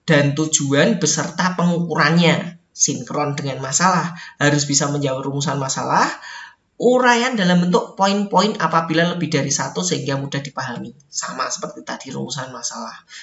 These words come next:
Tapi kalau statement biasanya hanya satu saja cukup. Nah, di sini kalau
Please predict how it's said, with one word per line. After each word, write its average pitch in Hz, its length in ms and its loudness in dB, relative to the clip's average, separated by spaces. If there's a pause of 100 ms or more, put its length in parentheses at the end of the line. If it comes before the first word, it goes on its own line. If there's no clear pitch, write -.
(160)
Tapi 127 160 -2
kalau 165 160 2
statement 180 560 2
biasanya 143 480 0
hanya 139 240 -2
satu 127 400 -6
saja 123 400 -4
cukup. - 320 -10 (1400)
Nah, 160 240 2 (1200)
di - 80 2
sini 175 260 2 (1900)
kalau 131 320 2